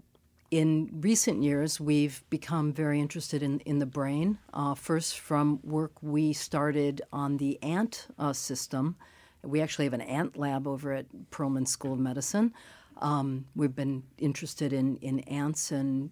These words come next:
studying their behavior. They've been a great model for behavior.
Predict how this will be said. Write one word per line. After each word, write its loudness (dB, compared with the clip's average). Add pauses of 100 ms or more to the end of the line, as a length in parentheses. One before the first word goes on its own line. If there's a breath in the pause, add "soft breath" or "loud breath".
studying 0
their 2
behavior. -2
They've -4
been 0
a -4 (560)
great 0
model 0
for -6
behavior. -2